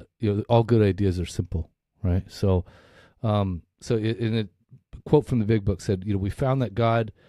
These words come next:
does not make too hard of terms, uh, with those who seek him. To us, the realm of the Spirit is broad, roomy, and inclusive,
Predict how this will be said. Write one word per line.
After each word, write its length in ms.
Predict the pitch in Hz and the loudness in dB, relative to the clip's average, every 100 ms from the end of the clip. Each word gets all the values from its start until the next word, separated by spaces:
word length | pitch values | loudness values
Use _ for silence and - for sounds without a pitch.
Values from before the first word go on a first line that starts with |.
| _ - - | _ -16 -8
does 160 | 101 | -2
not 360 | 110 110 120 127 | 0 2 2 0
make 280 | 113 113 - | 0 -2 -4
too 220 | - 131 | -4 -4
hard 340 | - 127 117 | -2 0 0
of 100 | 113 | -2
terms, 540 | - 107 95 92 - - _ _ _ _ _ 98 | -4 -2 0 -2 -6 -16 _ _ _ _ _ -4
uh, 140 | 92 | -2
with 200 | 90 92 | -2 0
those 260 | 101 98 - | 0 0 -2
who 120 | 95 | -6
seek 320 | - 92 - | -6 -6 -6
him. 180 | 85 78 | -8 -8
To 220 | - - | -10 -6
us, 300 | 110 98 - | -4 -6 -10
the 220 | - 98 | -8 -6
realm 260 | 95 120 135 | 0 0 0
of 120 | 117 | -2
the 80 | 101 | -4
Spirit 400 | - 113 104 95 | -6 -4 -2 -2
is 120 | 90 | -6
broad, 420 | - 113 120 107 | -4 -2 0 -2
roomy, 300 | 104 113 107 | -2 0 0
and 100 | 98 | 0
inclusive, 540 | 92 85 135 117 143 | -2 -2 -2 0 -2